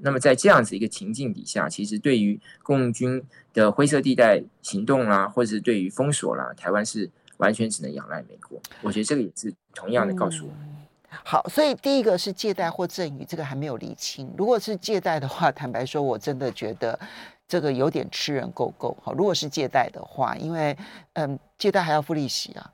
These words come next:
Speaker 2: 那我们又不缺这个钱，为什-，为什么要做这件事情？而向美国借贷，其实利率是真的比较高的。好，这个我真的当然是这个另外一个，一个，一个从金融的角度来讲，我实在是有点看不过去的地方。那么，但是呢，如果综合白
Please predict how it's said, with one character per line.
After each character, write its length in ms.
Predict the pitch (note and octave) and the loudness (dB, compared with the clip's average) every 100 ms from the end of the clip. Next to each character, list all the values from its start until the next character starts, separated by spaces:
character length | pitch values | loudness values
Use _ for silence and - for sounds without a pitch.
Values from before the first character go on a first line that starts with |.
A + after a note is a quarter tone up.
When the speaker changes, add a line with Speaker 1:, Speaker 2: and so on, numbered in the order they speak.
| _ | _
Speaker 2:
那 80 | F3+ | -4
我 140 | E3 | -2
们 100 | D3+ | -2
又 60 | E3+ | -2
不 120 | F#3 | -2
缺 200 | - D3 | -2 -2
这 100 | D3 | -2
个 100 | B2+ | -4
钱， 360 | - - B2 - | -6 -8 -8 -8
为 80 | D3 | -6
什-， 160 | - C#3 - - | -4 -6 -10 -18
为 160 | - F#3 | 4 4
什 120 | D3+ | 4
么 100 | G#2+ - | -8 0
要 80 | C#3+ | 0
做 180 | - B2+ | 0 -6
这 140 | A#2+ | -4
件 120 | A#2+ | -6
事 180 | A#2+ - | -4 -6
情？ 200 | - - - - - - | -6 -10 -10 -12 -12 -4
而 60 | |
向 220 | E3 - D#3+ | 2 4 2
美 80 | |
国 160 | - C3 | -2 -2
借 220 | C3 D#3 | 0 0
贷， 180 | C3+ B2 | 2 2
其 140 | - | 2
实 80 | B2 | 0
利 140 | D#3 C3 | 0 0
率 100 | B2 | -2
是 140 | - | -4
真 100 | B2 | -4
的 80 | A#2 | -6
比 80 | F#3 | -4
较 160 | - | -4
高 240 | - - - | -2 -4 -2
的。 160 | - | -4
好， 100 | - | -4
这 120 | - | 0
个 60 | D#3+ | 0
我 60 | A#2+ | 2
真 140 | D3+ | 0
的 60 | D3 | 0
当 140 | C3+ | -2
然 80 | C#3 | -2
是 220 | - C3 - - - _ | -2 -4 -4 -18 -18 _
这 80 | E3 | 4
个 100 | C3 | 4
另 180 | E3+ D3 | 4 4
外 120 | C3 | 4
一 80 | B2+ | 4
个， 160 | A#2 G#3 | -4 -4
一 80 | - | -2
个， 200 | C3 A#2 - | 2 0 0
一 80 | |
个 240 | B2 A#2+ A#2 _ - | 2 2 2 _ -6
从 180 | D#3 D#3 | -4 -2
金 160 | G3+ | -2
融 160 | G#3 C3 | -2 -2
的 80 | C3+ | -2
角 180 | A#2+ - | -2 -2
度 140 | B2 | -4
来 120 | C#3 | -4
讲， 260 | B2+ G#2+ G#2+ | -4 -6 -4
我 100 | A2+ | -6
实 160 | - | -4
在 100 | C3 | -2
是 180 | B2+ C3+ A#2+ | 0 -2 -2
有 80 | C#3 | -4
点 140 | B2 | -4
看 180 | - C3 | -4 -6
不 60 | - | -2
过 100 | A#2+ | -4
去 160 | - | -2
的 60 | - | -8
地 180 | - - | -8 -6
方。 140 | - - - - - - _ _ | -8 -8 -16 -20 -20 -20 _ _
那 80 | D#4 | 2
么， 200 | D4+ - | 4 4
但 180 | - C#4+ | 2 2
是 200 | B3+ - | 0 -2
呢， 200 | A3+ G3 | 2 2
如 120 | F3 G#3 | 2 2
果 100 | G3 | 0
综 300 | - A#3 A3+ | 2 -2 -2
合 160 | F#3+ | -6
白 320 | C3 - E2+ | 0 0 0